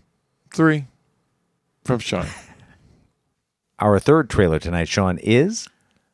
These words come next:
Speaker 1: Bad Reputation.
Speaker 2: Uh,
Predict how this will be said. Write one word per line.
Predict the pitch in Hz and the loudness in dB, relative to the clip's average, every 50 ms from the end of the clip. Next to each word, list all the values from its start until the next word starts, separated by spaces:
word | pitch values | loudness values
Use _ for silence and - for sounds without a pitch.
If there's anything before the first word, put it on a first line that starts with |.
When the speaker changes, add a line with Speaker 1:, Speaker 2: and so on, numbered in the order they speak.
| _ _ _ _ _ _ _ _ _ _ _ _ _ _ _ _ _ _ _ _ _ | _ _ _ _ _ _ _ _ _ _ _ _ _ _ _ _ _ _ _ _ _
Speaker 1:
Bad | - 127 110 113 117 113 | -2 0 2 2 2 4
Reputation. | 120 117 - 127 131 - - - - - - - - - - - _ _ _ _ _ _ _ _ _ _ _ _ _ _ _ _ _ _ _ _ _ _ _ _ - | 2 0 0 -2 -6 -4 -4 -4 -4 -6 -10 -12 -14 -16 -20 -20 _ _ _ _ _ _ _ _ _ _ _ _ _ _ _ _ _ _ _ _ _ _ _ _ -2
Speaker 2:
Uh, | 98 95 87 82 80 76 71 67 58 50 50 50 | 0 2 2 4 4 2 2 0 -2 -4 -8 -12